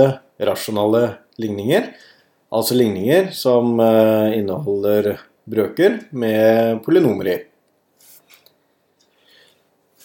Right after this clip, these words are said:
Vi kan ta et eksempel på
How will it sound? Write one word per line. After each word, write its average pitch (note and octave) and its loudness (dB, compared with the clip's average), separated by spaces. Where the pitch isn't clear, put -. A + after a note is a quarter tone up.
Vi D3+ -6
kan F3+ 0
ta D3+ 4
et C3 -6
eksempel C3+ 0
på B2+ -2